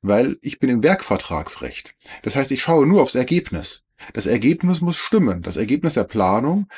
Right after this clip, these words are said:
muss alle Anforderungen einhalten. Es geht nicht darum, wie der Prozess gelaufen ist. Oder nur am Rande geht es darum, wie der Prozess gelaufen ist. Der Schwerpunkt ist der Erfolg. Und der Erfolg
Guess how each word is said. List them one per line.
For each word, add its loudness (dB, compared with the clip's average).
muss -2
alle 2
Anforderungen 2
einhalten. -2
Es -8
geht -2
nicht 0
darum, 2
wie -2
der 2
Prozess -2
gelaufen -6
ist. -10
Oder 0
nur 2
am 0
Rande 4
geht -4
es -14
darum, -6
wie -4
der -6
Prozess -10
gelaufen -6
ist. -8
Der 0
Schwerpunkt 0
ist -4
der 0
Erfolg. -4
Und -12
der 0
Erfolg 0